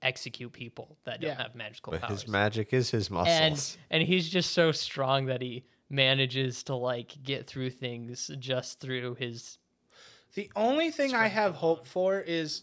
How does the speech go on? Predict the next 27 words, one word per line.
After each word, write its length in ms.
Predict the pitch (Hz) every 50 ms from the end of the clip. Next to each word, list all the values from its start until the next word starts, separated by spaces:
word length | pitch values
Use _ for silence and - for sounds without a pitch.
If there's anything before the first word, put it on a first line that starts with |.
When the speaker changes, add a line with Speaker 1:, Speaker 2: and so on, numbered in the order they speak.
| _ - -
Speaker 2:
the 160 | 156 165 -
actual, 540 | 185 196 208 233 240 - - 269 240 233 214
like, 280 | 202 190 175 165 160 -
head 300 | - - - - 170 170
of 100 | 180 170
the 100 | 151 147 139
school, 720 | - - - - 160 151 147 139 135 127 117 123 127 _ _ _ _ _ _ _ _ _ _ _ _ _ -
um, 600 | - 156 156 147 143 139 131 127 123 127 127 135 - _ _ _ _ _ - - _ _ _ _ _ _ _ _ _ _ _ -
basically 340 | - 180 185 190 - 185 160
personally 500 | - - - 180 175 - - 180 170 151
interviews 600 | - 143 139 139 143 143 165 170 165 170 170 -
him 220 | 185 185 180 170 -
after, 400 | 143 139 139 139 139 - 160 147
like, 180 | 139 139 135 135
this 120 | 143 135
big 380 | 135 _ - 147 139 135 131 139
old, 280 | 135 135 135 135 127
like, 240 | 135 135 127 123 131 _ _ _ _ - _ _ _
mess 360 | - 147 147 143 139 135 - -
with, 180 | 147 135 135
like, 200 | 147 143 139 -
him 200 | - - 156 147 143
breaking 440 | 135 156 147 143 143 - 156 151
the 60 | 143 139
maze 320 | 139 139 135 135 139 147
and 120 | 156 156
stuff. 300 | 151 - - 170 170 180